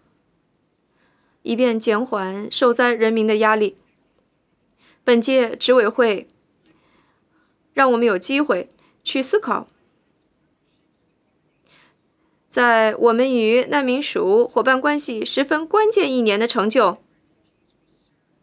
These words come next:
难民署和移民组织在一九五一年建立，共同努力找到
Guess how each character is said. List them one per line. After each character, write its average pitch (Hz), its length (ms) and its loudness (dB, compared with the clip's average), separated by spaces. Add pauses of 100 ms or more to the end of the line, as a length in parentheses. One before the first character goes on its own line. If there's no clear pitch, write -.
(1700)
难 262 140 2
民 254 120 2
署 202 460 -2
和 220 560 0 (320)
移 247 120 -2
民 285 140 0
组 208 200 0
织 233 340 0 (1300)
在 262 260 0
一 294 100 0
九 294 160 0
五 254 120 0
一 277 80 -2
年 226 180 0
建 247 240 2
立， 208 240 0 (100)
共 302 200 0
同 262 120 2
努 240 120 2
力 214 300 -2
找 214 220 0
到 254 380 0